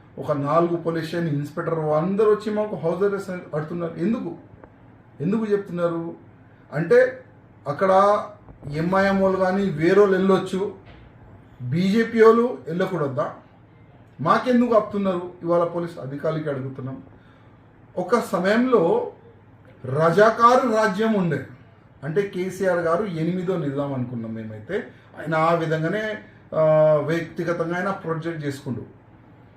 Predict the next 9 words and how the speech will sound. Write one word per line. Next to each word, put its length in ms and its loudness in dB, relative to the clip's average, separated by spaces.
ఇవాళ 320 6
కేసీఆర్కి 920 2
రేవంత్ 440 4
రెడ్డి 220 -4
గారికి 640 0
ఏమీ 180 2
కూడా 380 2
చేంజ్ 240 -2
కనబడతలేదు. 760 -4